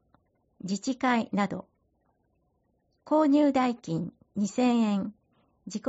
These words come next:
負担額。受付窓口、防災危機管理課、総合支所地域政策課、支所。申し込みの流れ、一、窓口、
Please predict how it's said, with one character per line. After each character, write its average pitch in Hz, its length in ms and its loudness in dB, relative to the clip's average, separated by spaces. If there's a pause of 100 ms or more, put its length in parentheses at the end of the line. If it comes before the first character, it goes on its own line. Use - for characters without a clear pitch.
負 - 80 -14
担 208 280 -2
額。 - 320 -16 (1400)
受 285 280 0
付 269 280 -2
窓 240 280 2
口、 - 400 -10 (840)
防 277 340 2
災 262 300 0
危 240 160 -10
機 247 140 -4
管 226 280 0
理 196 100 -6
課、 - 280 -6 (760)
総 294 320 2
合 277 220 2
支 262 160 -6
所 180 180 -4
地 269 240 0
域 254 160 -6
政 226 300 -2
策 208 320 -8
課、 180 240 -8 (420)
支 - 220 -10
所。 - 240 -12 (1400)
申 262 200 2
し - 120 -14
込 277 140 2
み 254 100 6
の 240 160 2
流 208 140 0 (120)
れ、 185 240 -6 (400)
一、 - 460 -8 (600)
窓 240 320 2
口、 226 440 -6